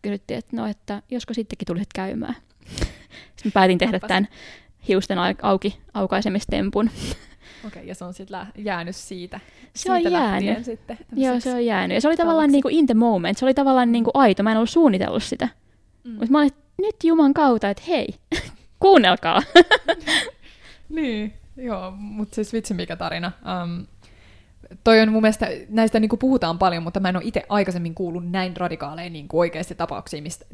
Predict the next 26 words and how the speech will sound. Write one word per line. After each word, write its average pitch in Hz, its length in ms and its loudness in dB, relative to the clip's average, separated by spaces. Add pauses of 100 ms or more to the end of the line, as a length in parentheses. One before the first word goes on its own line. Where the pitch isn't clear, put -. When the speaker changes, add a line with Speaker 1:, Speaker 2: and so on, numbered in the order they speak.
(160)
Speaker 2:
oikeesti 170 640 -4
se - 160 -10
niinku 185 280 -4
olisi 160 180 -6
vaikuttanut, 156 440 -6
että 165 100 -10
se, 135 80 -10
et - 100 -18
ku-, 175 200 -10
mikä 165 340 -14
sukupuoli 98 400 -10
sulla - 220 -12
on 190 80 -14
tai - 140 -12
minkä - 180 -12
väriset - 220 -14
hiukset - 240 -14
olisi 185 140 -10
oikeesti 190 360 -14
vaikuttanut 190 440 -14
siihen, 208 340 -8
että, 208 140 -12 (380)
et 180 140 -8
otetaanko 170 340 -6
sua 170 180 -4
tosissaan, 208 720 -4